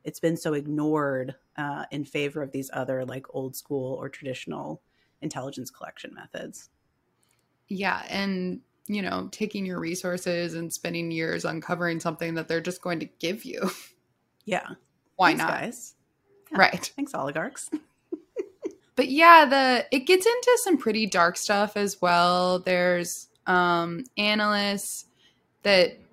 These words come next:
Speaker 2: get caught using some of those techniques to spy on their exes.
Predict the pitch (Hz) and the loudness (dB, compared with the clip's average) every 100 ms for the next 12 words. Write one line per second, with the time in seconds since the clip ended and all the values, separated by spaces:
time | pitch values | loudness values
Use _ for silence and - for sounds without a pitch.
0 | _ _ 117 - - - 175 190 208 - | _ _ 0 0 -4 4 6 8 6 2
1 | 220 220 214 220 214 214 214 - 196 202 | -2 -2 0 -2 -2 -2 -4 -2 -2 -2
2 | 190 202 196 196 196 196 190 - - 196 | -2 0 0 0 0 -2 -4 -8 -6 -4
3 | 190 190 175 180 190 - - 196 185 175 | -4 -2 -2 -2 -4 -8 -6 -2 0 -2
4 | 165 - - 165 165 170 160 - - 185 | -4 -6 -2 2 2 2 -2 -4 -6 -6
5 | - 208 208 202 202 - | -6 -6 -4 -4 -6 -12